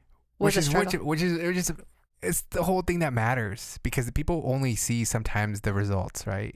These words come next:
Speaker 2: And, and, and like I heard before, people want to mimic results, but they don't wanna mimic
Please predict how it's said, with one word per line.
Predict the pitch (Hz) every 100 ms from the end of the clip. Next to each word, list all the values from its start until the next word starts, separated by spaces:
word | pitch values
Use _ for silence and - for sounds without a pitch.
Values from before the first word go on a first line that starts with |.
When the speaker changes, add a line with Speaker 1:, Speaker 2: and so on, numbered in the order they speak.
| -
Speaker 2:
And, | 120 110 110 - - - -
and, | 123 123 110 - - -
and | 117
like | 120
I | 107
heard | 101 117
before, | 107 110 107
people | - - 143
want | 117 113 110
to | -
mimic | 101 101 101 101 -
results, | 95 98 101 160 - - - -
but | 107
they | 110
don't | 147 -
wanna | 127 117
mimic | 107 107 104 101 - -